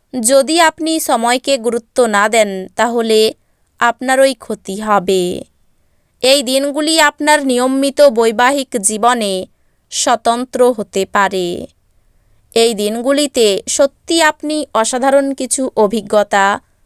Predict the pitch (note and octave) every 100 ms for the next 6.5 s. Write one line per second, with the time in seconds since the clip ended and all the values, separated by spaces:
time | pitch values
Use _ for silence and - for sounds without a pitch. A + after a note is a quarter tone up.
0 | _ A#3 G#3 F#3+ F#3+ - G3+ F#3+ F#3 F#3+
1 | F#3 F#3 A3 A#3+ _ _ _ _ _ _
2 | - C4 - D#4 D#4 C4 A#3+ C#4+ - D#4
3 | - D#4 D4+ A#3+ A#3 - B3 A#3+ A#3+ C4
4 | B3+ B3+ A3+ G#3 A#3 C4 C#4 C4+ A3+ G3+
5 | F#3+ - _ A#3 A3+ A#3 - A3+ G3 F#3+
6 | F#3 F#3+ F#3 F3+ F#3